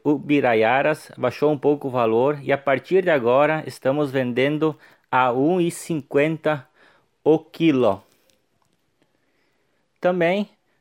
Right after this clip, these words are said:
ah, só pra fazer um, alguns avisos do sindicato,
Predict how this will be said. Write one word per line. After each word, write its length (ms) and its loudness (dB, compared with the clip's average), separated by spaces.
ah, 440 0
só 120 -4
pra 120 0
fazer 200 2
um, 120 2
alguns 680 -2
avisos 720 -2
do 160 -4
sindicato, 880 -6